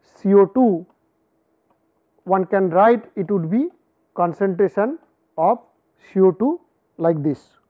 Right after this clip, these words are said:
So, this is very common in definition of the kinetics that usually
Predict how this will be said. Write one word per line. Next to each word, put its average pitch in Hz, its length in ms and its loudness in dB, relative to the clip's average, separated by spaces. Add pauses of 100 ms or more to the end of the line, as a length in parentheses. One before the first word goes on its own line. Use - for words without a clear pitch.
(640)
So, 240 300 4 (500)
this 202 200 -2
is 240 140 0
very 226 300 4 (360)
common 269 480 2 (120)
in 226 340 0 (460)
definition 220 500 0
of 214 160 0
the 208 80 4
kinetics 196 540 -4
that 202 280 0 (420)
usually 202 600 0